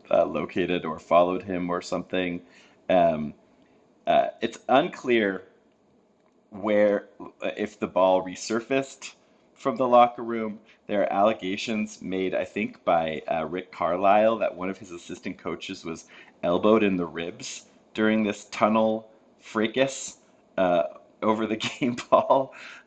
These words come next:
Um, Carlisle came out afterwards and explained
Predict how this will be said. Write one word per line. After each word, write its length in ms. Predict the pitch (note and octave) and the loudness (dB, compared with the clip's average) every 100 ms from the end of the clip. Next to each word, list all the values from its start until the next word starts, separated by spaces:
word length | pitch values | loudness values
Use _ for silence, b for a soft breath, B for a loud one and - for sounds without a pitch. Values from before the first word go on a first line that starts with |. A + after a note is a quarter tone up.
| - | -2
Um, 460 | G#2 F#2+ F2+ F2 E2+ _ _ _ _ _ _ _ - | 2 2 0 -6 -12 _ _ _ _ _ _ _ -4
Carlisle 520 | B2 B2 C#3+ D3 C#3+ | 4 4 6 4 2
came 240 | - A#2 | 0 -4
out 200 | G#2+ F#2 | -2 -2
afterwards 640 | - G2+ - A2 F#2+ F#2+ - | -4 -8 -8 -4 -4 -6 -10
and 120 | F#2 | -8
explained 680 | F2+ - - G2 G2 G2 G2 | -8 -12 -10 -6 -4 -4 -6